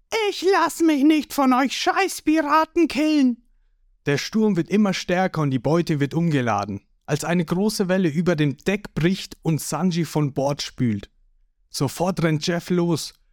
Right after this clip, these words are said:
springt zur Mitte des Mastes und tritt ihn in zwei Teile. Er greift sich die obere Hälfte und springt hinter Sanji her.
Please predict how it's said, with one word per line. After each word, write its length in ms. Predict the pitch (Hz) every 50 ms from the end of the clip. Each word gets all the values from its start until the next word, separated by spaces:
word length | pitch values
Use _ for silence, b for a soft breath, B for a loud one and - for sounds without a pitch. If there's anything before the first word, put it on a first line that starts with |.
| _ _ _ -
springt 440 | - - - - 160 190 202 196 202
zur 140 | - 180
Mitte 300 | 156 160 180 - 185 170
des 180 | 147 147 - -
Mastes 560 | 156 151 165 185 - - - - 180 165 -
und 240 | - - 147 131 -
tritt 240 | - 160 185 151 139
ihn 140 | 156 165 151
in 100 | 147 147
zwei 380 | - - 147 143 143 151 151
Teile. 480 | 147 - 151 147 151 143 127 110 98 - _ _ _ _ _
Er 120 | - 127 117
greift 400 | - 143 151 165 208 214 - -
sich 160 | - 196 -
die 140 | - 175 -
obere 360 | 175 214 233 208 220 185 165
Hälfte 380 | 147 160 175 196 190 - - 160
und 100 | 147 -
springt 400 | - - - 151 170 180 170 -
hinter 320 | 151 170 180 - 170 151
Sanji 420 | - - - 139 151 151 143 143
her. 320 | 131 135 143 139 120 101